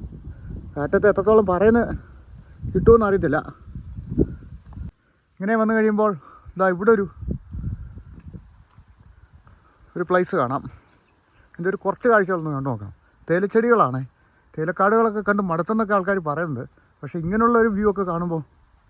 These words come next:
എങ്ങനെയാണ്? ഇവിടുന്ന് താഴോട്ട് നോക്കി, അവിടെ ഒരു റിസോർട്ടൊക്കെയാണ് കേട്ടോ. ഈ തേയിലച്ചെടികളുടെയൊക്കെ ഇടയ്ക്കായിട്ട്. ഇതിലെ താഴോട്ടൊരു റോഡ് പോകുന്നുണ്ട്.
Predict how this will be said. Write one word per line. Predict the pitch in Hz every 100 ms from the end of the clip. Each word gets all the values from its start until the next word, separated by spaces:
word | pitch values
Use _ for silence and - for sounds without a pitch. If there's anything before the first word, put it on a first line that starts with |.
| _ - _ _ 151
എങ്ങനെയാണ്? | 170 165 156 143 _ _ _ _ _ _ _ _ _
ഇവിടുന്ന് | 175 214 226 196
താഴോട്ട് | 185 208 196
നോക്കി, | 160 156 - _ _ _ -
അവിടെ | 151 208
ഒരു | 196
റിസോർട്ടൊക്കെയാണ് | - 202 214 190 143 113
കേട്ടോ. | 110 113 104 - - - - -
ഈ | 151
തേയിലച്ചെടികളുടെയൊക്കെ | 151 151 151 170 180 170 151 147 - _ - 131
ഇടയ്ക്കായിട്ട്. | 151 - 165 135 151 - _ _ _ _ _ _ _ _ - - - - - _ - -
ഇതിലെ | 156 214 220
താഴോട്ടൊരു | 185 202 233 226 226 196
റോഡ് | 180 190 170
പോകുന്നുണ്ട്. | 175 165 127